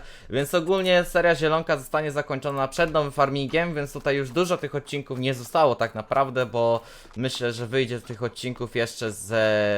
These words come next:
Znaczy trzydzieści odcinków dobijemy na pewno. Yy, i pewnie na trzydziestu odcinkach ta seria się skończy. Dobra, teraz tak, yy, w sumie to nie wiem po co ja się tepnąłem, możemy tym zestawem sobie wrócić, bo,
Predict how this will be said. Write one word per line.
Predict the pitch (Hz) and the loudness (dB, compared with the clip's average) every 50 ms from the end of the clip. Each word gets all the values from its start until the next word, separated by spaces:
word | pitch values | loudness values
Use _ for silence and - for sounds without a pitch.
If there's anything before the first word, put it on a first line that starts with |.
| 98 98 98 95 95 90 - - - - - - - - | 2 0 0 -2 -4 -6 -10 -16 -20 -20 -20 -18 0 2
Znaczy | 151 170 - 208 185 | 2 2 2 0 0
trzydzieści | - - 202 180 190 208 208 202 - - 196 | 0 0 2 6 6 6 6 6 4 2 4
odcinków | 202 196 196 - 190 190 180 185 180 165 | 4 4 2 0 -4 -2 -2 -2 0 2
dobijemy | 165 170 143 147 160 160 160 160 160 156 | 2 2 4 4 4 4 4 4 4 2
na | 151 147 143 | 2 2 2
pewno. | - 175 175 175 156 156 170 170 170 170 - - - - - - - - | 4 4 4 4 4 2 2 2 2 2 0 -6 -18 -20 -20 -20 -14 -8
Yy, | - 80 120 127 127 127 127 131 120 | -4 -2 0 0 2 2 2 0 0
i | 117 | 0
pewnie | - 151 143 139 147 143 | 0 0 2 2 0 -2
na | 143 143 | -2 -4
trzydziestu | 135 - 135 127 143 143 139 - 143 | -4 -6 -4 -2 -4 -4 -2 -4 -6
odcinkach | 135 - - 135 131 - 131 123 | -6 -6 -10 -8 -6 -6 -6 -6
ta | - 127 | -6 -8
seria | 117 - 123 113 117 113 | -6 -6 -4 -4 -4 -4
się | 107 - 113 | -6 -8 -12
skończy. | - - - 107 92 85 - - - - - - - - - - - | -12 -4 -2 -2 -2 -2 -6 -12 -18 -20 -20 -20 -20 -18 -18 -14 -8
Dobra, | - 107 113 110 156 160 - - 196 202 | -6 -4 4 6 6 8 8 4 2 2
teraz | - 147 151 156 151 151 | 2 2 2 2 2 2
tak, | - 139 113 95 - - - 120 | 2 2 2 2 2 -2 -6 -10
yy, | - - 104 110 110 113 110 113 110 110 | -6 -4 -2 0 0 0 0 0 -2 -2
w | - - | -6 -8
sumie | - 151 170 185 185 175 | -6 -6 -4 -4 -4 -4
to | 170 - 151 | -4 -4 -4
nie | 143 143 | -4 -2
wiem | 143 135 | -4 -4
po | 131 135 123 | -4 -6 -6
co | - 139 | -4 -4
ja | 131 | -6
się | - - 113 - - - _ | -6 -8 -12 -18 -20 -18 _
tepnąłem, | - 127 - - - 117 107 95 90 90 95 104 | -8 -8 -8 -6 -4 -4 -2 -2 -2 -2 -4 -4
możemy | 104 104 - 120 117 120 113 | -6 -6 -6 -6 -6 -8 -8
tym | 104 - 120 117 117 | -8 -8 -10 -8 -8
zestawem | 107 110 - - 127 120 117 117 113 | -10 -12 -6 -4 -4 -4 -4 -4 -8
sobie | - - 104 107 117 | -10 -10 -8 -6 -6
wrócić, | 110 113 120 117 - - 123 123 120 | -4 -4 -6 -6 -6 -8 -10 -10 -6
bo, | 95 107 113 120 131 131 - | 0 4 6 6 6 4 2